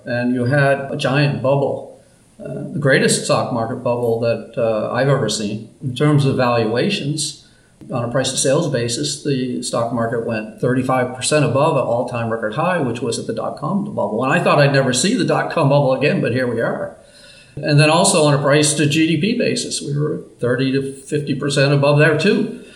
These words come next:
So this was the greatest bubble we've ever seen. A-, a-, and in addition to that, there was also a bond bubble where real rates went to historic lows.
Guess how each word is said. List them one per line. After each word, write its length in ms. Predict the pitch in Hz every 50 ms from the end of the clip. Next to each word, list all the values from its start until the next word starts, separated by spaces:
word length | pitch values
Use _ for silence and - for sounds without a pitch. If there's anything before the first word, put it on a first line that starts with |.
| - _ -
So 160 | - - 175
this 200 | 170 262 - -
was 180 | 233 185 147 139
the 100 | 151 147
greatest 400 | 151 147 151 151 143 143 143 -
bubble 540 | 143 156 165 151 123 117 117 117 - - -
we've 100 | 139 123
ever 220 | 135 143 131 127
seen. 800 | 123 - - - 214 240 247 185 131 117 117 120 120 120 120 - - - _ _ _ - -
A-, 60 | -
a-, 360 | - - - 175 170 - -
and 140 | 170 160 165
in 60 | 160
addition 340 | 151 180 277 277 - 294 226
to 80 | 170 147
that, 200 | 123 120 120 139
there 100 | 143 165
was 120 | 170 165 143
also 400 | 131 131 143 - 147 151 165 151
a 20 |
bond 360 | 165 170 196 220 214 190 147
bubble 460 | 123 104 98 98 - - - - - - -
where 200 | 113 - 139 135
real 500 | 139 143 147 147 139 139 127 - - - -
rates 360 | 131 123 123 139 139 139 -
went 160 | 151 139 143
to 60 | 147
historic 500 | 139 143 139 139 139 120 120 123 123 123
lows. 680 | 143 147 180 - 139 - - - - - - - -